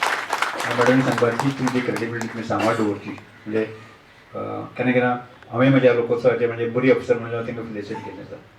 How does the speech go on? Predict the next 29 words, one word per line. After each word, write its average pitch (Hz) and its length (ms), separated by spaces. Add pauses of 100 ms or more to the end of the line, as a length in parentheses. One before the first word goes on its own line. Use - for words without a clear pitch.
म्हणजे 143 300
खूब 160 220
अभिमान 127 280
दिसता. 104 240
म्हणजे 113 220
एखाद्या 127 300 (360)
मनशान 117 260
म्हणजे 123 160 (380)
अशें 143 300
एडमिनिस्ट्रेशनाक 123 560
कांय 120 160
जे 120 140
लोक 123 280
आसपाक - 440
जाय, - 80
असले 117 420
जर 110 40
जायत 107 280
न्ही. 104 120 (480)
आमी, 123 340 (120)
आमी 123 120
पॉलिटिशियन 113 420
आज 120 160
आसतले, 113 260
फाल्यां 104 200
नासतले, 101 260
पूण 120 180
गोंय 240 220
हें 131 260